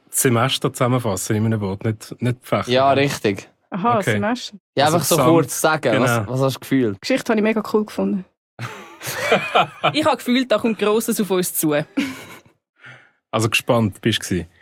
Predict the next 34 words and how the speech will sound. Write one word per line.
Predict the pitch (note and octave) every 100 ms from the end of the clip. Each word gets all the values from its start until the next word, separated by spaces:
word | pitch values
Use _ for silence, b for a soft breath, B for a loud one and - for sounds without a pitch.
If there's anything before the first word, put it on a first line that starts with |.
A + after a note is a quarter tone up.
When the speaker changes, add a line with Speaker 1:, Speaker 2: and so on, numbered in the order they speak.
| b b b
Speaker 1:
Neugierig. | B2 A#2+ A#2+ A2+ F#2 F2+ - - _
Speaker 4:
Ja. | F3+ E3 F3 - _ _
Speaker 3:
Mhm. | A#3 G3+ G#3 G#3 -
Ich |
habe | B3
mich | A3+ A#3+
mega | A#3+ B3
gefreut, | - G#3+ A#3 A#3
eigentlich | G#3+ -
so |
aufs | G3+
dritte | - A#3 -
Semester, | - G#3+ A#3 -
wenn | A3
wir |
ein | G#3+
bisschen | A3+
mehr | G#3+
Kommunikation | G#3 G#3+ G#3+ G#3+ - G3+ - G#3 B3
haben. | A#3+ C4 C#4 _ _ _ _ _ _ _ _ -
Speaker 4:
Ja, | G#3+
es | E4+
hat | E4
sich | C4
ein |
bisschen | A3+ G3+
wieder | G3
erholt | F#3+ G#3 C#4+
irgendwie | B3+ C4 G#3+
von | G3
der | D#3+
B | E3
M | G3 A#3
S | D#3+ - -